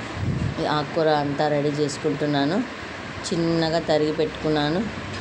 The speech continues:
చూడండి వాటితో నేనేం చేస్తాను. ఇంకైతే పల్లి చట్నీ చేసుకుంటున్నాను, పల్లీలు వేయించుకుంటున్నాను,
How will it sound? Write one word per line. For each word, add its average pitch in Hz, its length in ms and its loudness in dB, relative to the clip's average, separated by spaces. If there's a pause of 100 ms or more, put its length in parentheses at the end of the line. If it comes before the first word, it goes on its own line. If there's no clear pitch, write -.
(180)
చూడండి 170 380 2
వాటితో 156 300 0
నేనేం 147 420 2
చేస్తాను. 143 440 0 (120)
ఇంకైతే 147 480 0
పల్లి 160 460 0
చట్నీ 160 240 0
చేసుకుంటున్నాను, 143 880 2 (720)
పల్లీలు 147 360 2
వేయించుకుంటున్నాను, 143 1080 0